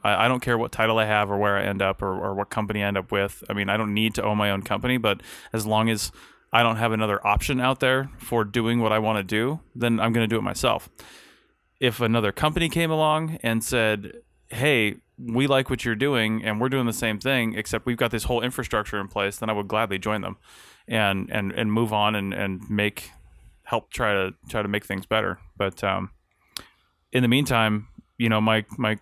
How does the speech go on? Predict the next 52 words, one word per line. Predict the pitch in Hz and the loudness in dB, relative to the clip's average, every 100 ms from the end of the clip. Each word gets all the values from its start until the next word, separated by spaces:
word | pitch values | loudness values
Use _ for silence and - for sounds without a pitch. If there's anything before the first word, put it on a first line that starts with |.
| - | -8
quote | - 123 | 0 2
unquote | 120 110 117 110 | 2 0 -2 -2
career | - 113 127 | -2 2 2
goal | 113 101 101 | 2 2 2
is | 104 | 0
really | 113 110 | 0 0
just | 107 - | -2 -6
to | |
stay | 104 - 113 | -6 0 2
in | 113 | 2
this | 107 - | 0 -2
field | 117 104 | -2 -2
of | 101 | 0
archaeology | 101 - 98 117 101 95 107 - | -2 0 0 0 -2 -6 -6 -4
and, | 104 101 95 - - - - - _ _ | 0 2 0 -4 -14 -20 -20 -20 _ _
and | 104 98 95 | -4 -2 -2
keep | - 117 | -4 -2
improving, | 104 120 113 107 107 110 - - 104 | -2 0 2 2 0 -4 -12 -20 -8
uh, | 101 95 95 98 - - - | -4 -2 -2 -4 -8 -12 -16
keep | - 123 | -6 -4
doing | 120 113 | 0 0
archaeology | 110 113 98 101 101 107 107 - - | 0 2 2 0 -2 -4 -6 -10 -4
and, | 101 98 95 | -2 -2 0
uh, | 98 95 92 95 - _ _ - _ - | 0 2 0 -4 -12 _ _ -20 _ -6
and, | 107 98 | -4 -2
and | 101 95 | -4 -4
keep | 113 | -6
trying | - 104 | -2 0
to | 101 | 0
make | 101 104 | 0 0
it, | 98 - | -4 -4
uh, | 107 101 - | -2 -2 0
a, | 104 101 | -4 -4
not | 107 107 107 | -2 0 0
only | 107 | 0
a | 101 | 0
more | 101 95 | 0 -2
efficient, | - 120 101 95 | -2 -4 -4 -4
but | 101 | -2
a, | 98 - _ _ | -2 -4 _ _
but | 120 117 | -2 0
a, | 113 | 0
a | 110 | -2
profession | - 107 117 117 117 | -4 -2 0 0 0
that | 98 | -2
people | 117 107 | -2 -2
can | 104 | -2
look | 104 101 | -4 -2
back | 104 110 | -2 0
on | 98 95 | 0 -2
and | 95 | -2
say, | 95 92 | -2 -2